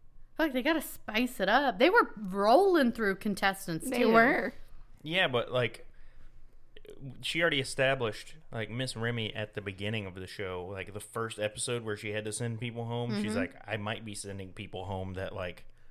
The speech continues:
Speaker 3: I could have fallen in love with or whatever. She just didn't have enough time to know them yet."
Speaker 1: Yeah.
Speaker 3: And so then I was expecting them to bring, like, back two people that had been eliminated already, like, at the very beginning of the show.
Speaker 1: Yeah. But they were all eliminated.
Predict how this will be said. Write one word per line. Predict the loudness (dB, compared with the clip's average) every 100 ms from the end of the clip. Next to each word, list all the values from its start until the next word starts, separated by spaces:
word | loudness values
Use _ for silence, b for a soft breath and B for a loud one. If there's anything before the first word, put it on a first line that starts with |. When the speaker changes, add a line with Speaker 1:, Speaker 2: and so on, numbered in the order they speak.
| -16 -10
Speaker 3:
I | -8
could | -6 -4 -4
have | -4 -6
fallen | -6 -4 -6
in | -6
love | -4 -4 -4
with | -10 -10 -12
or |
whatever. | -12 -10 -10 -12 -10
She | -10
just | -8 -4
didn't | -4 -4
have | -6
enough | -8 -10
time | -6 -6 -6
to | -6
know | -4 -4
them | -4 -8
yet." | -8 -10 -12 -16 -20 -10
Speaker 1:
Yeah. | -2 0 0 -6 -2
Speaker 3:
And | -2 0
so | -2
then | 0 -2 -4 -8 -2
I | 6 6
was | 4
expecting | -2 0 0 0 -4
them | -4 -4
to |
bring, | -4 -4 -4
like, | -6 -8 -10 -8
back | -4 -4 -6
two | -10 -10
people | -8 -8 -8
that | -8 -8
had | -10 -10
been | -10 -12 -14
eliminated | -10 -8 -8 -10 -12 -10
already, | -10 -10 -10
like, | -10 -10
at | -10
the | -8
very | -2 2 2
beginning | 0 0 0 0
of | 0
the | -2
show. | -2 0 0 -2
Speaker 1:
Yeah. | -2 0 0 0 -4 b b b b b 0 2
But | 6
they | 8
were | 10
all | 10 8
eliminated. | 2 4 6 6 6 6 4 2